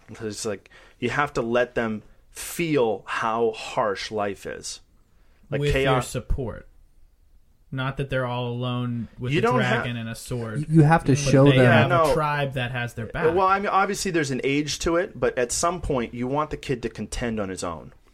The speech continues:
Speaker 1: Hundred percent.
Speaker 3: You're introdu-, again, it's an introduction to chaos. It's not like, "Here you go, you're out on your own in the cold. I hope you do well." The tribe is built in that they need you.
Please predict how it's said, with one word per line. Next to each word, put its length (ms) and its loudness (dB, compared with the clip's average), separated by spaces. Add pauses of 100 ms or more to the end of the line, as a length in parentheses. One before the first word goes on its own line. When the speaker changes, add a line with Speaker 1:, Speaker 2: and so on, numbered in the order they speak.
(120)
Speaker 1:
Hundred 360 -4
percent. 420 -10 (920)
Speaker 3:
You're 380 4
introdu-, 440 6
again, 240 4
it's 160 0
an 80 2
introduction 560 4
to 80 2
chaos. 560 -2
It's 240 -4
not 280 4
like, 360 0 (320)
"Here 300 2
you 180 2
go, 580 4
you're 240 4
out 200 6
on 140 4
your 140 2
own 220 2
in 100 2
the 80 -4
cold. 560 4 (200)
I 120 2
hope 380 2
you 200 4
do 280 4
well." 480 2 (580)
The 120 0
tribe 480 4
is 140 2
built 340 4
in 360 4
that 280 -2
they 140 8
need 420 6
you. 380 -4